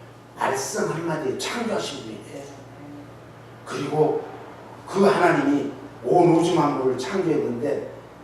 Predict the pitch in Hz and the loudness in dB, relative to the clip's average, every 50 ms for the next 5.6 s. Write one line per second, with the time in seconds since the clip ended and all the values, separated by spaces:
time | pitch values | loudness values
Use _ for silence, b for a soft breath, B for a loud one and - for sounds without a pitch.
0 | - - - - - - - - - 196 202 190 175 156 - - - - - - | -20 -20 -18 -16 -10 -6 -4 -4 -2 2 2 4 4 4 2 -2 -4 -6 -6 -2
1 | - 175 160 147 - 135 131 123 117 - - - - 220 214 - - 185 160 - | 2 2 2 4 4 2 2 2 2 2 0 0 0 -2 -4 -2 2 2 4 4
2 | - - 113 - B B B B B 131 131 - - - - 240 240 220 220 214 | 4 0 -2 -6 B B B B B -10 -6 -4 -4 -2 0 2 4 4 4 4
3 | 214 214 208 202 - 190 190 190 180 165 160 143 127 - - - - - - 123 | 4 4 4 4 2 0 -2 -4 -2 -2 -2 -4 -4 -6 -8 -10 -12 -12 -10 -10
4 | 127 131 - - - - - - - - - - - - - - - - - - | -10 -10 -10 -14 -16 -18 -18 -20 -20 -20 -20 -20 -20 -20 -20 -20 -20 -20 -20 -20
5 | - - - - - - - - - - 370 - | -20 -20 -20 -20 -20 -18 -16 -12 -6 -4 -4 -4